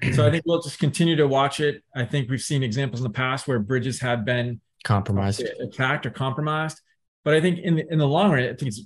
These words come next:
Speaker 1: net positive for the Ethereum ecosystem for sure. And I say
Speaker 2: Well,
Speaker 1: Ethereum broadly, E V M ecosystem.
Speaker 2: It's the ecosystem and it's the users,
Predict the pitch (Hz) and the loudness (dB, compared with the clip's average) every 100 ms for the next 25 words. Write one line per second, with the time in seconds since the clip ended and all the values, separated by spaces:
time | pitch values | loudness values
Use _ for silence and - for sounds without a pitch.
0 | - 165 175 - 147 170 120 104 101 139 | -4 -2 -2 -2 -2 0 0 -2 -2 0
1 | 135 123 117 110 147 135 120 135 139 110 | 2 2 0 -4 -2 -2 -2 -4 -4 -8
2 | 113 113 101 - 143 101 110 - 139 120 | -10 -10 -12 -8 -6 -6 -8 -2 -2 0
3 | 139 147 156 139 120 110 - 139 127 107 | 0 2 4 4 2 -2 -4 0 2 2
4 | 107 135 127 123 113 107 104 104 107 101 | 0 0 0 0 0 -2 -4 -8 -10 -6
5 | - 139 165 165 190 214 165 147 151 135 | -2 2 4 4 4 4 2 4 6 6
6 | 113 110 95 123 - 50 - - - | 6 2 4 4 4 -2 -12 -14 -16